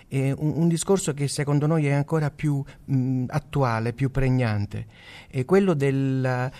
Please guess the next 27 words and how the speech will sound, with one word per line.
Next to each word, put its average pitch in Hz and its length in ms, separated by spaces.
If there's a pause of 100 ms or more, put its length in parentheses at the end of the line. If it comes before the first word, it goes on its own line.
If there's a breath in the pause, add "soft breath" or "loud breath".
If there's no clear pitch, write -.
(120 loud breath)
eh, 127 200
del, 139 300
degli 147 380
esiti, 113 580 (320 loud breath)
ehm, 107 640
l'esito 165 460
di 135 120
questa, 135 640 (300 soft breath)
ehm, 104 760
scelta 117 580
che 113 140
fa - 180
lui, 131 240
di 110 80
questo 139 260
percorso 131 680
che 110 140
fa 131 180
lui, 120 420 (340 loud breath)
ehm, 123 540
è 190 160
quello 190 360
di 147 360 (220)
ab-, 139 380
aver 170 240
abbandonato 180 1040 (1120)
la 151 360